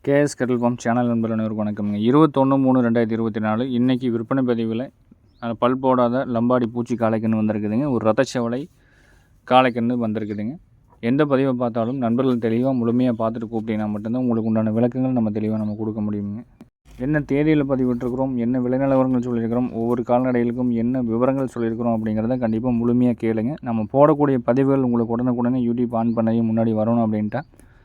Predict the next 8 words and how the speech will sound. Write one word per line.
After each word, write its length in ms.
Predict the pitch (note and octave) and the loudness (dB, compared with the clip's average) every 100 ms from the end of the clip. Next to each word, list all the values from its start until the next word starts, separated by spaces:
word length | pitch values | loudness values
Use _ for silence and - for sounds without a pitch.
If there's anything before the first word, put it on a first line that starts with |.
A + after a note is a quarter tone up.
| _ - - - | _ -20 -12 2
நம்ம 280 | B2 D3+ C#3+ | 4 4 4
இன்னைக்கு 280 | C3 C#3+ B2+ | 2 0 2
போடக்கூடிய 480 | C3+ C3+ C3+ B2+ A#2 | 2 4 2 2 2
பதிவுகளை 500 | B2 B2+ A#2+ A#2 C3 | 0 2 2 2 0
நீங்க 180 | A#2 | 0
முழுமையா 360 | A2 A2+ B2 B2+ | 0 2 2 2
ஸ்கிப் 300 | B2 B2 A#2 | 0 -4 -2
பண்ணாம 300 | A#2+ A#2 | 0 2